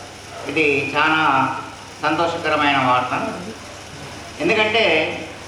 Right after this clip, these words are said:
దామర్చెల్ల ఒక అవినాభావ సంబంధం అనేది మాకు చాలా ఏర్పడింది. ఇక్కడ పిల్లలు మరియు పేరెంట్స్, not only students,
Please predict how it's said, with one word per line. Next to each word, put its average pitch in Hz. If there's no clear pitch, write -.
దామర్చెల్ల 190
ఒక 160
అవినాభావ 202
సంబంధం 175
అనేది 170
మాకు 160
చాలా 156
ఏర్పడింది. -
ఇక్కడ -
పిల్లలు 214
మరియు 185
పేరెంట్స్, 185
not 156
only 185
students, 170